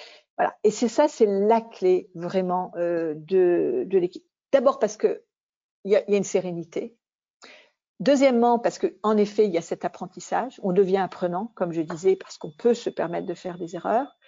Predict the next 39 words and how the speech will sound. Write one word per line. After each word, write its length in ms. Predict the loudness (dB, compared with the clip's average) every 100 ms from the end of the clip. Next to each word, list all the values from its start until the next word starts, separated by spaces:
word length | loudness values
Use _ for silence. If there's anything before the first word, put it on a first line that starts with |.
| _ _ _ _
Ensuite, 380 | -2 2 2 2
on 60 | 2
n'est 140 | 2
pas 200 | 4 2
dans 140 | 0 -4
cet 260 | -6 -2
autocontrôle 800 | 0 0 -2 -4 -8 4 6 6
permanent 680 | 2 -4 -2 -2 -2 -2 -4
qui 120 | -6 -6
fait 180 | -6
qu'on 360 | -4 -4 -4 -6
se 80 | -10
dit, 200 | -8 -8
mais 200 | -8 -10 -14 -20 _ _
je 60 | -4
vais 80 | -4
être 160 | -4
tout 100 | -14
le 60 | -4
temps 120 | -2
en 80 | -2
infraction, 800 | -4 -6 -8 -8 -4 -4 -4 -8
et 60 | -12
cetera. 340 | -8 -4 -4 -4 -18 -20 _ -2
Et 80 |
puis 160 | 0 0
après, 280 | 0 2 2
dans 120 | 2
l'autocensure, 800 | -2 -4 -6 -6 -2 2 2 0
hein. 160 | -8 -14 _ _
Pourquoi 240 | -10 0
je 100 | 0
prendrais 320 | 0 -4 0 0
des 220 | -2 -6
initiatives ? 720 | -8 -6 -8 -6 -4 -4 -2
Pourquoi 320 | -4 0 0
je 80 | 0
ferais 140 | -10
plus ? 420 | -8 -8 -8 -12